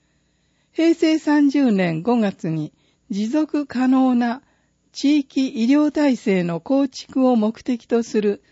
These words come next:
高橋市医療計画を策定する中で、市外医療機関との連携が不十分であるといった課題が浮き彫りとなりました。市内で提供できる医療には限りがあり、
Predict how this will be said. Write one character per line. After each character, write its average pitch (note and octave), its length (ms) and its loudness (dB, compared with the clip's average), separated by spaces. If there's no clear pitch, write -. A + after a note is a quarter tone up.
高 A#3+ 280 -2
橋 D4+ 380 -2
市 G3 380 -8
医 G#3 140 -4
療 D4 280 2
計 D4+ 240 0
画 F3 300 -4
を E3 100 -2
策 - 300 -6
定 C4 260 -2
す A#3+ 160 -6
る A3+ 140 0
中 G#3 320 -2
で、 E3 260 -8
市 D#4 240 0
外 A3+ 440 2
医 A3 100 -2
療 D4 280 2
機 C#4+ 200 -4
関 G3+ 260 0
と F#3+ 140 -4
の E3 120 -2
連 A#3 240 2
携 B3+ 260 0
が A3+ 220 0
不 B3+ 140 -2
十 E4 300 2
分 G#3 260 0
で F3 140 0
あ A3+ 120 0
る A#3+ 120 0
と F#3 180 -2
い E3 60 -2
っ D#3+ 40 -8
た E3 240 -10
課 G3+ 200 -6
題 B3+ 240 0
が A3+ 200 2
浮 F#3 60 -6
き C4+ 140 -2
彫 C4+ 140 0
り A#3+ 120 0
と A#3 140 -2
な G#3 120 0
り G3 140 0
ま F#3 140 -2
し - 160 -16
た。 D#3 180 -10
市 - 240 -2
内 D4+ 240 4
で F3+ 140 0
提 B3+ 260 -2
供 C4 260 0
で B3 140 -2
き B3 120 -6
る F#3 140 2
医 A3 100 -2
療 A3+ 260 2
に F3 120 -2
は D#3+ 160 -2
限 A3+ 320 0
り B3+ 200 4
が D#3+ 260 -2
あ F3+ 80 -4
り、 E3 260 -10